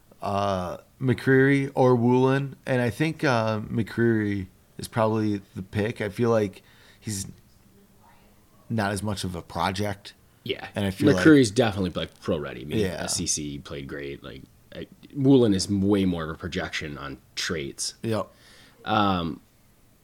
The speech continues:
Speaker 2: quarterbacks, would you, the only one available that seems, I mean,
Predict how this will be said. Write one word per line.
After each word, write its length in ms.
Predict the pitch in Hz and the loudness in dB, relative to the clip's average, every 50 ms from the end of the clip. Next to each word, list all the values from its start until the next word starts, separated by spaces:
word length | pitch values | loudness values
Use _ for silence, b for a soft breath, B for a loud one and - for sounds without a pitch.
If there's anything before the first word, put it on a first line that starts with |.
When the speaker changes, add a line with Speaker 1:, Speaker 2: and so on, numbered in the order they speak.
| _ - | _ -2
Speaker 2:
quarterbacks, 720 | - 127 135 135 143 151 151 151 151 - - - - - - | 4 6 6 8 8 8 6 4 4 0 -2 -4 -4 -2 -2
would 160 | 104 104 95 | -2 0 2
you, 240 | 101 117 113 107 98 - - | 2 2 2 2 0 0 -2
the 80 | 110 | 0
only 140 | 110 117 135 | 2 4 4
one 100 | 135 135 | 4 4
available 400 | 127 107 113 113 113 110 110 110 | 4 4 4 4 4 4 4 4
that 340 | 101 104 95 - - - - | 4 2 0 0 -4 -8 -8
seems, 300 | - - 101 95 87 87 - | -2 0 0 0 0 -2 -4
I 40 | 87 | -4
mean, 260 | 92 87 82 82 | -2 -2 -4 -6